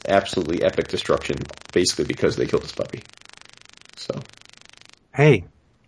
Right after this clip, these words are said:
Speaker 2: we could imagine Mister Price doing the same thing.
Speaker 1: Well, that's one of the fascinating things about John Wick is I saw it and I knew David had liked it, and then I saw it, and then I, my first reaction was to be like, "Dude, you shouldn't watch this movie," forgetting that he had seen it and said, "Dude, you gotta watch this movie."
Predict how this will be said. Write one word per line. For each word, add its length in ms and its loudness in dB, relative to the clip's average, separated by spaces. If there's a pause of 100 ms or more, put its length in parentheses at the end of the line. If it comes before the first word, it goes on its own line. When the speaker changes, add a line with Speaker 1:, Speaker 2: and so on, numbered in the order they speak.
(880)
Speaker 2:
we 180 4
could 160 6
imagine 380 8
Mister 240 4
Price 320 6
doing 240 2
the 60 0
same 260 0
thing. 340 0
Speaker 1:
Well, 300 12
that's 240 8
one 160 4
of 60 0
the 80 0
fascinating 500 2
things 180 -4
about 200 2
John 260 2
Wick 180 4
is 140 0
I 140 4
saw 360 6
it 160 4
and 100 -2
I 80 0
knew 140 2
David 320 4
had 140 -4
liked 280 2
it, 200 2
and 100 -4
then 80 0
I 60 0
saw 340 6
it, 80 4
and 80 -4
then 140 -2
I, 100 0
my 320 -2
first 360 0
reaction 300 2
was 140 -4
to 60 -16
be 100 -2
like, 220 -2
"Dude, 200 -2
you 60 -6
shouldn't 260 -2
watch 180 -4
this 180 -6
movie," 220 0
forgetting 500 4
that 100 -2
he 120 0
had 180 2
seen 200 0
it 100 2
and 80 -4
said, 260 4
"Dude, 140 -2
you 60 -4
gotta 140 0
watch 200 -2
this 140 -8
movie." 320 -4